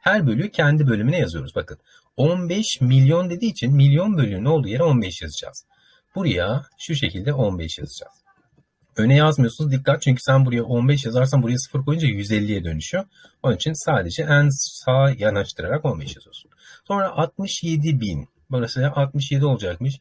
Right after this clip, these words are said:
Sıfır altmış yedi olarak yazıyoruz. En sona da yedi yüz yirmi dört. Yedi yüz yirmi dört. Bu şekilde yazdığımızda oluşan sayımız on beş, sıfır altmış yedi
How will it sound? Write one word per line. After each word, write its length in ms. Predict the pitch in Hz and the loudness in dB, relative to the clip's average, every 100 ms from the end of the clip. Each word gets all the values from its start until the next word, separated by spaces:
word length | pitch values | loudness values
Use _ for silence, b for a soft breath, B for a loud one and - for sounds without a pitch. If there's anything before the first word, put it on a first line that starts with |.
| b b b | b b b
Sıfır 600 | - - 175 - 117 104 - | -10 -8 -6 -2 -2 -4 -6
altmış 460 | 92 - 82 - | -8 -8 -12 -10
yedi 160 | 78 78 | -10 -10
olarak 400 | 98 120 131 135 | -6 -4 -4 -4
yazıyoruz. 420 | 135 139 143 - _ _ _ _ _ | -6 -4 -8 -12 _ _ _ _ _
En 140 | 175 208 | -2 -2
sona 300 | - 120 95 | -2 -2 0
da 160 | 151 - _ | -4 -4 _
yedi 300 | 107 160 143 | -4 -2 0
yüz 220 | 98 82 | -2 -4
yirmi 260 | 143 156 175 | -4 -4 -4
dört. 300 | 101 85 _ _ _ - | -6 -8 _ _ _ -10
Yedi 280 | 113 110 95 | -8 -6 -8
yüz 380 | 76 95 127 - _ _ _ - | -8 -8 -10 -12 _ _ _ -8
yirmi 460 | 120 82 113 135 | -6 -6 -8 -10
dört. 180 | - - _ _ - | -14 -18 _ _ -8
Bu 80 | 143 | -6
şekilde 340 | 190 170 151 | -6 -6 -2
yazdığımızda 580 | 143 143 123 95 82 123 | 0 0 -2 -4 -6 -4
oluşan 400 | 139 139 147 160 | 0 0 0 -4
sayımız 580 | 151 117 85 85 - - _ _ | -4 -6 -6 -8 -12 -16 _ _
on 300 | 90 98 123 | -8 -4 -2
beş, 320 | 127 131 - _ _ _ _ _ _ _ _ _ | -4 -6 -12 _ _ _ _ _ _ _ _ _
sıfır 380 | - - 85 127 | -16 -12 -8 -2
altmış 400 | 123 131 135 - | -2 -2 -4 -4
yedi 340 | 131 143 151 | -4 -6 -8